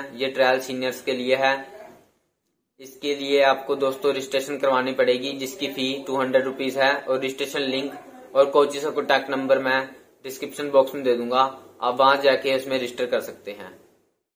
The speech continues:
Second trial update Shimla एफ़सी का है। इसकी date छब्बीस दिसंबर दो हज़ार इक्कीस है। Reporting timing सुबह नौ बजे है। आपको reporting timing से वहां पहले पहुंचना पड़ेगा। इसका venue दोस्तों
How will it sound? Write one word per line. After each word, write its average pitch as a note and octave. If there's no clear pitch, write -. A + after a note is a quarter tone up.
Second C#3
trial D3+
update C#3+
Shimla C3+
एफ़सी C3+
का C#3
है। C#3+
इसकी C#3+
date C#3
छब्बीस C#3
दिसंबर C#3+
दो C#3
हज़ार C3+
इक्कीस C3
है। C#3+
Reporting C#3
timing C3+
सुबह C#3+
नौ C3+
बजे B2+
है। D3
आपको C#3+
reporting C3+
timing C3+
से C#3+
वहां C3+
पहले B2
पहुंचना B2+
पड़ेगा। C3+
इसका D3
venue D#3+
दोस्तों E3